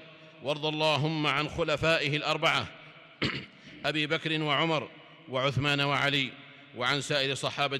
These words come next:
نبيك محمد صلى الله عليه وسلم، وعن التابعين ومن تبعهم بإحسان إلى يوم الدين، وعنا معهم بعفوك وجودك وكرمك يا أرحم الراحمين. اللهم أعز الإسلام والمسلمين،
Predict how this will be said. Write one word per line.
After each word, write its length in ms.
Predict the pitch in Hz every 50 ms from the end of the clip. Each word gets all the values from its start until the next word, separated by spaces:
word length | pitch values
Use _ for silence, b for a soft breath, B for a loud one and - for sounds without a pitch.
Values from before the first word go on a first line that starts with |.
| -
نبيك 500 | 131 131 135 135 135 139 139 139 135 -
محمد 540 | 135 139 135 - - 151 143 139 139 135 135
صلى 260 | 127 - 139 135 135
الله 320 | 135 135 139 135 127 135 127
عليه 300 | 127 127 131 127 120 123
وسلم، 560 | 123 120 117 131 127 123 123 120 110 98 87 - B B B B B B -
وعن 220 | 117 117 127 135
التابعين 680 | 131 - - 139 139 135 143 131 139 151 147 131 110 92 - - B B B B B -
ومن 540 | 107 131 143 147 143 139 135 131 123 123 117
تبعهم 760 | - 147 147 139 139 135 123 120 143 156 135 143 135 135 131
بإحسان 520 | 123 139 139 135 127 - - 151 147 147
إلى 360 | 143 139 - 143 139 139 139 143
يوم 160 | 143 143 143
الدين، 460 | 139 127 131 151 156 151 131 107 98 - B B B B B B -
وعنا 380 | 107 113 123 143 139 135 135
معهم 360 | 139 139 120 135 123 131 127
بعفوك 460 | 120 131 113 139 135 143 139 131 - 135
وجودك 520 | 127 127 127 127 143 147 139 139 131 -
وكرمك 580 | 135 135 135 127 - 160 165 170 170 165 147 - - - B B B B B B B -
يا 300 | 117 127 127 127 - 127
أرحم 260 | 117 - - 123 123
الراحمين. 760 | 120 123 127 120 110 - 120 117 123 120 117 110 98 95 85 - - - B B B B B B - 135
اللهم 380 | 151 156 156 143 139 143 139
أعز 380 | 135 127 135 131 135 135 127 127
الإسلام 480 | 135 127 131 123 - 139 135 127 131 127
والمسلمين، 760 | 123 123 123 123 117 - 113 113 120 120 110 101 95 87